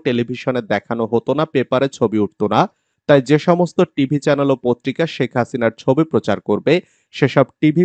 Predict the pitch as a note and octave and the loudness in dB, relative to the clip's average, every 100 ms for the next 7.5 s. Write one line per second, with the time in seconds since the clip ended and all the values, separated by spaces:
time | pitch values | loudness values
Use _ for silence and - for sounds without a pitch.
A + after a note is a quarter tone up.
0 | F3 C3+ - C#3 C#3 - G#2 B2 A#2+ A#2 | 2 0 0 -2 -2 0 -2 -2 -2 -2
1 | G2+ C3 A2 F#2 F#2 F2 F#2 G#2 - _ | 0 -2 -2 -4 -4 -2 -4 -4 -6 _
2 | _ _ A#2 D#3+ F3+ - F#3 F3+ G3+ F3 | _ _ 2 4 4 2 -2 0 -2 -2
3 | B2 A#2 D3+ C#3 - A#2+ C3 A2+ A2+ A2 | -2 0 0 -2 -2 -2 0 -2 -4 -2
4 | B2 G#2+ G#2+ G2 G#2+ G2+ G2+ - A2 G#2+ | -4 -2 -2 -2 -2 -2 -4 -2 -4 -2
5 | C#3 F3 - - B2+ _ D#3 B2+ A#2 A#2 | -4 -4 -6 -4 -4 _ -2 0 0 0
6 | B2 A2 G#2 - G#2 G2 G2+ C#3 - C3 | -4 -2 -4 -2 -6 -2 -2 -2 -4 -8
7 | - B2 - C#3+ | -4 -6 -4 -4